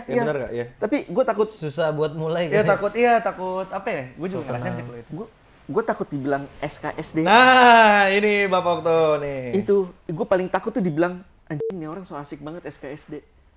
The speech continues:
Speaker 1: Itu mau di depan gua atau di belakang gua, mendingan gua, mendingan gua
Speaker 2: Diem.
Speaker 1: ser-,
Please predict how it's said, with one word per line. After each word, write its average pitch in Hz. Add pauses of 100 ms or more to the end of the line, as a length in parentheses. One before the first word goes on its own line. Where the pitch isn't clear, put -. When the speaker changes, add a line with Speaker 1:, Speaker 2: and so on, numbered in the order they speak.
(380)
Speaker 1:
Itu 202
mau 185
di 160
depan 165
gua 196
atau 180
di 143
belakang 143
gua, 143
mendingan 156
gua, 180 (560)
mendingan 147
gua 139
Speaker 2:
Diem. 117
Speaker 1:
ser-, 117